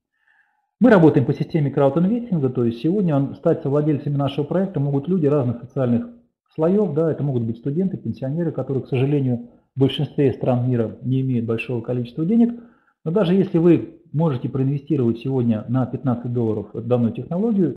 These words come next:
и сделать это несколько раз, например, по мере развития нашего проекта, то, соответственно, у вас будет достаточно приличный пакет акций. А если вы ещё приложите усилия по информированию людей, которые вас окружают, да,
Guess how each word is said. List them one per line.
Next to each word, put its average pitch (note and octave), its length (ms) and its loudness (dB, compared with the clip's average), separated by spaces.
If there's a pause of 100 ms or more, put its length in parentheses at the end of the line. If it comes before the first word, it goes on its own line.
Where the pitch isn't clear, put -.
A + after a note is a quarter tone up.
(300)
и D3 220 -2
сделать B2+ 340 0
это B2 160 -4
несколько B2 380 -4
раз, A2+ 180 -4
например, G#2+ 320 -8
по - 80 -14
мере A2+ 260 -2
развития A2 300 -4
нашего G#2+ 440 -8 (760)
проекта, E3+ 400 2
то, B2+ 140 -8
соответственно, C#3+ 500 -4
у C3 40 -2
вас D3+ 120 -4
будет D#3 300 -8
достаточно C3+ 480 -6
приличный B2 400 -6
пакет A#2+ 320 -12
акций. - 280 -18 (320)
А C#3+ 120 2
если F#3 180 2
вы G3 120 2
ещё G3 160 -2
приложите F#3+ 460 2
усилия F#3 380 2
по F3 160 2
информированию D#3+ 600 2
людей, A#2+ 240 -2
которые A#2 340 -6
вас A2+ 260 -4 (320)
окружают, A#2+ 600 0
да, F#3 460 -2